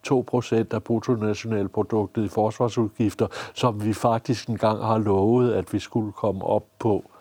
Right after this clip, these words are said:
Øh, når han så siger America First, og i øvrigt indfører told og alt sådan noget, er det så reelt ikke bare for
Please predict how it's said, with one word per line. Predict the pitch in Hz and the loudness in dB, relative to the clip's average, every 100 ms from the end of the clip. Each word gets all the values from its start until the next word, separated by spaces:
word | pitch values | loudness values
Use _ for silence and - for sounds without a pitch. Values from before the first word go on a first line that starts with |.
| - - - - - - - | -20 -18 -16 -16 -18 -8 0
Øh, | 117 110 | 2 2
når | 101 | 2
han | 113 135 151 | 2 2 2
så | 151 | 0
siger | 139 - 143 131 113 | 0 2 2 4 2
America | 110 110 131 127 120 | 2 2 2 2 -2
First, | - 107 101 - - | 0 0 0 -2 -6
og | 104 104 110 - | 0 2 0 -2
i | 117 | 2
øvrigt | 120 123 135 139 127 | 4 4 4 4 2
indfører | 113 110 - 120 104 | 0 0 0 2 0
told | - - 117 117 | -2 0 0 0
og | - 101 101 | -2 0 2
alt | 95 | 0
sådan | - 107 | -2 -2
noget, | 104 101 98 - - - - | 0 2 2 -2 -12 -14 0
er | 123 | 0
det | 131 151 | 2 0
så | - 131 127 - | 2 2 2 0
reelt | 104 - 113 113 - 139 143 - - - | -10 -2 2 2 2 4 2 0 -10 -2
ikke | 120 117 123 131 | 2 2 2 -2
bare | - 95 98 113 | 2 2 4 2
for | - 113 110 110 | 0 2 2 2